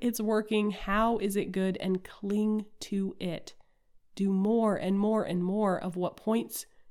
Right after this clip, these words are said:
your family toward good and less and less of what points toward evil. It goes on then, "Be devoted to one another in love,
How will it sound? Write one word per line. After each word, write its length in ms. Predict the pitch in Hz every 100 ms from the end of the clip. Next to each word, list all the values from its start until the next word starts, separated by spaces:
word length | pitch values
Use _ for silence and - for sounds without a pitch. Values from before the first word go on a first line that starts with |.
| -
your 140 | 196
family 440 | 202 - 196 185 185
toward 440 | - 175 160 151
good 500 | 220 285 214 165 180 - - - - - -
and 160 | 170 175
less 280 | 202 202
and 180 | - 202
less 320 | 196 190 190
of 140 | - 175
what 220 | 170 -
points 460 | - 180 180 - - -
toward 500 | - 175 165 165 165 - - -
evil. 520 | 175 175 160 156 160 - - - - - - - - - - -
It 100 | -
goes 180 | 202 208
on 180 | 202 220
then, 220 | 202 180 - - - -
"Be 180 | 220 226
devoted 460 | 233 226 233 233
to 100 | 208
one 180 | 185 185
another 300 | 180 170 160
in 200 | - 170
love, 380 | 226 233 233